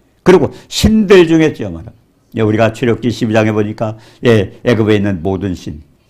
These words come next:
그들이 애굽에서 내린 재앙들이 뭡니까? 그들이 섬겼던 신이에요. 근데 마지막에 어떻게 했어요? 그 신들도 하나님 심판한 거예요. 그렇기 때문에 "신들 중에 뛰어난 것을 찬양하라."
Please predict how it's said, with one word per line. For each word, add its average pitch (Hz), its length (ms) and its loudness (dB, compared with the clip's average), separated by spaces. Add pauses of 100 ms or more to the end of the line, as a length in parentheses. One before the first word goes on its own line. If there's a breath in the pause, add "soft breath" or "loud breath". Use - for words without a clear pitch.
(120)
그들이 120 320 2
애굽에서 117 380 0
내린 113 260 0
재앙들이 123 480 2
뭡니까? 131 500 -2 (140 loud breath)
그들이 220 300 2
섬겼던 175 460 -4
신이에요. 143 440 -6 (300)
근데 202 220 2
마지막에 120 440 0
어떻게 107 180 -10
했어요? 110 280 -10 (280 loud breath)
그 92 160 -8
신들도 190 840 -2
하나님 98 220 -8
심판한 90 480 -14
거예요. - 120 -20 (380)
그렇기 - 260 0
때문에 104 300 -4 (180 loud breath)
"신들 92 440 -4
중에 90 440 -8
뛰어난 151 420 -2
것을 113 300 -12
찬양하라." 80 460 -12